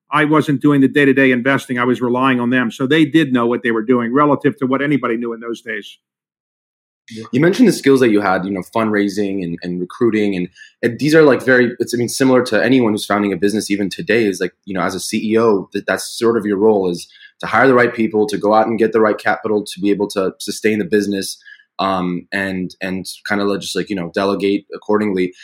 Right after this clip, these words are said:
Speaker 2: So I guess, uh, uh, were, were there some other skills that you were, you had to build early on that maybe you didn't know that you think have truly impacted the, the business and gotten it to where it is today?
Speaker 1: Well, I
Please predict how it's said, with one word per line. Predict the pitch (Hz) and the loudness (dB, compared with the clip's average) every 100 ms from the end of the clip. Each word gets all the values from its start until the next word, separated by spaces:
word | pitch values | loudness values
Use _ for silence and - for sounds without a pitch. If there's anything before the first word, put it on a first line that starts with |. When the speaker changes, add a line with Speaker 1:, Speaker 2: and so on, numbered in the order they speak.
| - | -4
Speaker 2:
So | - 113 135 | 0 0 2
I | |
guess, | 143 143 - | 2 2 -4
uh, | |
uh, | 123 147 | -4 -2
were, | 135 143 - | 4 4 6
were | 135 135 | 4 6
there | 151 | 4
some | 151 | 4
other | 127 123 | 2 0
skills | - - 113 120 113 | -2 0 4 4 4
that | 107 104 | 0 0
you | 104 107 | -2 0
were, | 101 101 110 | 2 0 -2
you | 104 | -4
had | 110 | -4
to | - | -6
build | 87 98 104 123 139 | -4 0 4 4 2
early | 123 135 135 | 2 4 2
on | 135 139 123 | 2 0 0
that | 101 90 - _ | 0 -2 -6 _
maybe | 104 104 | -8 -6
you | 92 | -8
didn't | - 104 110 | -6 -4 -2
know | 117 117 | 0 0
that | 107 95 | 0 -4
you | 101 | -6
think | 110 104 - | -6 -6 -4
have | 95 - _ _ _ | -6 -6 _ _ _
truly | - 123 117 107 | -4 2 2 2
impacted | 101 101 101 - 98 85 | 0 -2 -2 -2 -4 -2
the, | 98 92 80 _ | -2 -4 -8 _
the | 98 | -6
business | 101 98 104 95 - - | -4 -2 -2 -6 -8 -10
and | 98 90 | -8 -6
gotten | 92 92 | -4 -4
it | 101 | -6
to | - 90 | -6 -4
where | 95 92 | -2 -2
it | |
is | 92 - | -4 -6
today? | 87 90 - _ _ _ _ _ - _ _ _ _ _ _ _ _ _ _ | -4 -4 -6 _ _ _ _ _ -20 _ _ _ _ _ _ _ _ _ _
Speaker 1:
Well, | 208 175 170 170 165 | 2 4 6 4 2
I | 151 151 151 139 | 2 4 2 0